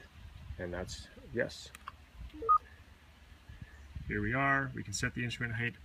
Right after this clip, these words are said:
at zero if we like to just reference everything to, to the center of the instrument, or you can measure up, uh, to the dot on the side of the instrument and put that in. We're going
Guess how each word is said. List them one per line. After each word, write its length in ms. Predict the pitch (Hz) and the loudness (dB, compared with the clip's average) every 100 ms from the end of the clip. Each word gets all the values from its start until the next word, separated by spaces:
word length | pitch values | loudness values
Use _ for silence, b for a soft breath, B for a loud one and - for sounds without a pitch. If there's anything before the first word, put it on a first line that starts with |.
| 101 | -4
at 220 | 101 - | -4 -4
zero 440 | 107 131 131 131 | 2 4 4 2
if 180 | - - | -2 -2
we 360 | 110 110 107 98 - | 0 0 0 -4 -4
like 200 | 110 107 | -2 -2
to 80 | 107 | -2
just 200 | 107 104 | -4 0
reference 360 | 113 - 123 127 | 0 0 0 2
everything 560 | 120 117 120 120 123 | 0 -2 -2 -2 -2
to, 540 | - 120 117 117 117 113 107 - | 0 2 4 2 0 -2 -6 -12
to 80 | - | -6
the 100 | 107 | -4
center 260 | - 127 123 | 4 4 6
of 60 | |
the 120 | 120 131 | 2 0
instrument, 500 | 131 139 135 135 135 - | 0 0 2 2 -2 -6
or 240 | 110 104 107 | -2 0 2
you 160 | 101 - | 0 -2
can 280 | - 107 104 | -2 0 0
measure 320 | 107 104 107 | 0 -2 -2
up, 140 | 113 - B B - | -4 -6 B B -8
uh, 220 | 101 101 98 | -6 -6 -6
to 100 | - | -6
the 100 | 98 | -6
dot 300 | 87 104 107 | -4 -4 -4
on 120 | 110 107 | -4 -4
the 60 | |
side 240 | - 110 104 | -2 0 0
of 60 | |
the 120 | 98 110 | -2 -2
instrument 520 | 131 - 143 170 - - - 107 | -4 -2 0 0 -4 -12 -12 -10
and 100 | 98 | -6
put 140 | 110 | -4
that 200 | 101 107 | -4 0
in. 220 | 147 151 160 B B B - | 2 0 -4 B B B -8
We're 120 | 98 104 | -4 -2
going 280 | 107 107 | 0 -2